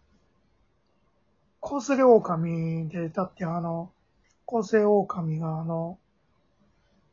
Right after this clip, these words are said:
堺市に来て、ほんで、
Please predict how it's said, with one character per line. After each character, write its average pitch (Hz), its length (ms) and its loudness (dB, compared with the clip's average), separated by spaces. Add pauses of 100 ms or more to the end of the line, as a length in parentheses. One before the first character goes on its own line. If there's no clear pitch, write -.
(500)
堺 202 480 0
市 - 160 -6
に - 160 -18
来 - 160 -20
て、 170 180 -6
ほ 165 140 -4
ん 170 140 -6
で、 165 320 -6